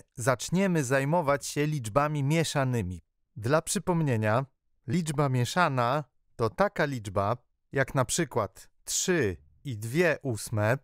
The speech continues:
Nazywa się mieszana, bo część tego, jak zapisujemy taką liczbę, to całości, część całkowita,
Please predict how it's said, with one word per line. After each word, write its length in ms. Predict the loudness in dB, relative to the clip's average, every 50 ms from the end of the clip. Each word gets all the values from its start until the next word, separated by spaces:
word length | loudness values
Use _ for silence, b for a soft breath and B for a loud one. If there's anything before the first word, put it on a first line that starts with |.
| _ _ _ _ _ _ -2
Nazywa 380 | 0 0 2 2 2 0 0 0
się 160 | 0 0 0
mieszana, 720 | 2 2 0 0 2 2 2 2 2 2 0 0 0 -2 -8 -12
bo 280 | -6 -2 0 0 0
część 680 | -2 _ 0 2 4 4 4 2 0 -4 -8 -14 -16 -10
tego, 420 | -2 0 0 2 2 2 2 2
jak 260 | 4 2 2 0 0
zapisujemy 760 | 0 0 0 0 -2 -6 -4 0 2 2 4 4 2 2 0
taką 360 | 2 2 0 2 0 -2 -2 -2
liczbę, 380 | -4 -6 -4 0 2 2 2 0 _ _
to 180 | 0 0 0 0 _ _ _ _ _
całości, 800 | 0 2 2 2 2 2 0 0 -2 -4 -12 -8 -6 -4 -4 -4 -6 _ _
część 440 | 0 2 2 2 2 0 -4 -8 -8
całkowita, 760 | 0 0 2 2 0 0 -4 -4 -4 -4 -8 -2 -2 0 0